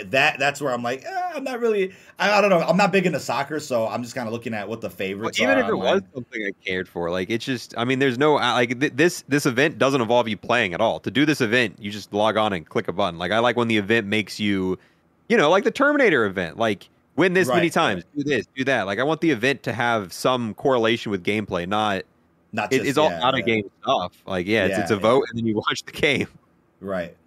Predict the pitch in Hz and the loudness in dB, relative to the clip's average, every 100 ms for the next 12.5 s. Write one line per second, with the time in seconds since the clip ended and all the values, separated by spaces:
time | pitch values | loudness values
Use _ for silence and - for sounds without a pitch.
0 | - - 147 139 135 135 165 160 139 147 | -18 -6 -4 -2 -4 0 2 2 2 0
1 | 147 123 127 98 123 120 123 101 101 95 | 0 -2 -2 -4 -4 -4 -6 -6 -6 -4
2 | 107 101 104 104 92 113 98 98 110 110 | -2 -2 -6 -8 -8 -6 -6 -6 -8 -4
3 | 110 104 98 101 110 98 95 101 110 104 | -4 -4 -4 -6 -6 -6 -6 -6 -6 -6
4 | 104 - 101 - 110 117 131 113 98 104 | -6 -8 -8 -6 -6 -4 -4 -4 -6 -8
5 | 92 92 95 120 139 143 _ _ _ - | -8 -8 -4 -2 -4 -8 _ _ _ -10
6 | 135 226 359 277 - 165 185 190 262 190 | 2 2 4 0 0 2 0 0 -4 2
7 | 156 147 - - 175 175 220 311 311 - | 2 2 -4 -4 0 2 2 -2 -2 -6
8 | 98 101 131 202 - _ _ _ _ 135 | -4 0 0 -2 -8 _ _ _ _ -10
9 | 147 156 165 175 - 143 147 170 165 123 | -6 -4 -2 -2 -2 -4 -4 -6 -4 -6
10 | - _ _ 98 110 127 135 123 123 156 | -6 _ _ -4 -2 0 -2 -4 -2 2
11 | - 190 151 107 - 123 123 185 95 - | 2 2 0 -4 -10 -8 -4 -4 -6 -12
12 | _ _ - 98 110 | _ _ -4 -2 -2